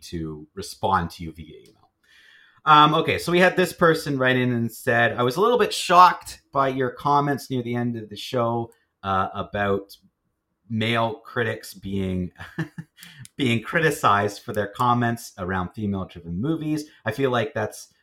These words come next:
a comment coming from someone who doesn't understand that this happens all the time, where you end up getting a lot of male critics bashing female-led movies or female-directed movies for no reason. Uh, look at Barbie as an example."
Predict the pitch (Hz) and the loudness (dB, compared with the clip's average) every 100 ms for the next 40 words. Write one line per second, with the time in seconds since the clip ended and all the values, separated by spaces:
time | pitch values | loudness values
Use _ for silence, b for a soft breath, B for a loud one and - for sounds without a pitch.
0 | _ 101 - 113 110 107 - - 101 101 | _ -16 -4 0 2 0 -4 -6 -4 -4
1 | 95 - 101 95 98 98 101 92 87 - | -8 -8 -4 -4 -4 -6 -6 -8 -10 -8
2 | 98 90 - 90 - 90 85 82 82 - | -6 -6 -10 -12 -8 -6 -8 -14 -14 -16
3 | - 135 131 131 123 123 _ _ _ 95 | -14 -6 -2 0 -2 -6 _ _ _ -4
4 | 98 95 92 95 104 104 101 95 - 95 | -2 0 -2 -2 0 0 -2 -6 -8 -6
5 | 90 90 87 - 90 90 92 98 120 131 | -4 -4 -6 -8 -10 -10 -10 0 4 4
6 | 107 104 101 95 - 101 - - 92 92 | 2 -4 -4 -6 -6 -8 -8 -12 -12 -12
7 | - 90 - 98 92 92 87 85 87 82 | -12 -16 -16 -10 -8 -8 -8 -10 -12 -10
8 | 92 87 90 80 - 82 78 95 - 85 | -8 -8 -10 -16 -14 -14 -12 -14 -14 -14
9 | 80 80 - 85 80 78 78 76 104 131 | -14 -16 -18 -14 -12 -12 -14 -16 -12 -12
10 | 120 117 117 - _ _ _ 92 82 80 | -8 -6 -8 -10 _ _ _ -10 -6 -8
11 | - _ _ _ _ _ _ 101 90 - | -10 _ _ _ _ _ _ -10 -10 -8
12 | 90 - 87 82 82 78 73 - - - | -12 -8 -6 -4 -6 -8 -12 -14 -18 -20
13 | - - | -20 -20